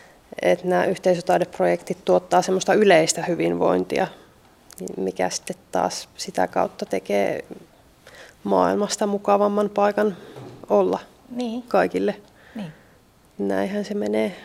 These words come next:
Speaker 2: Ja se
Speaker 1: Mut
Speaker 2: jotenkin
Speaker 1: tavoitteena ei oo tietenkään se, että me itse siitä
Speaker 2: Niin.
Speaker 1: saisin jotain mielihyvää suoraan.
Speaker 2: Joo. Mut jotenkin ne on niinku kiedoksissa toinen toisiinsa,
Speaker 1: Kyllä.
Speaker 2: että, että ne toiset on.
Speaker 1: Totta kai.
Speaker 2: Ja sit jotenkin, että elää semmoista oman näköistä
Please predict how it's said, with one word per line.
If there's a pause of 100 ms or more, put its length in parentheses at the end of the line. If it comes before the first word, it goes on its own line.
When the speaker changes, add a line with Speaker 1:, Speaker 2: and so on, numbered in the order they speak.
Speaker 2:
Ja
se
Speaker 1:
Mut
Speaker 2:
jotenkin
Speaker 1:
tavoitteena
ei
oo (120)
tietenkään
se,
että
me
itse
siitä
Speaker 2:
Niin.
Speaker 1:
saisin
jotain
mielihyvää
suoraan. (120)
Speaker 2:
Joo. (540)
Mut
jotenkin
ne
on
niinku
kiedoksissa
toinen
toisiinsa,
Speaker 1:
Kyllä.
Speaker 2:
että, (240)
että
ne
toiset
on.
Speaker 1:
Totta
kai.
Speaker 2:
Ja
sit
jotenkin,
että
elää
semmoista (200)
oman
näköistä